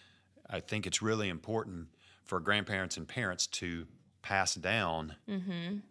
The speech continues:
Speaker 1: these values to their children.
Speaker 2: Yes,
Speaker 1: And
Speaker 2: absolutely.
Speaker 1: a lot of it is,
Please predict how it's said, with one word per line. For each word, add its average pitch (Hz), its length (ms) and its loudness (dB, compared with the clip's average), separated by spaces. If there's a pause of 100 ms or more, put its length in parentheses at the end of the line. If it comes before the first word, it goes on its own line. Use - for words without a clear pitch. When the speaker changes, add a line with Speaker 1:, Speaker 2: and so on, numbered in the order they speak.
(160)
Speaker 1:
these 87 300 -2
values 85 720 6
to - 140 0
their 80 160 0
children. 131 420 0
Speaker 2:
Yes, - 480 -2
Speaker 1:
And 120 340 10
Speaker 2:
absolutely. 135 160 2
Speaker 1:
a 135 140 10
lot 165 300 12
of 156 100 8
it 151 100 8
is, 127 200 8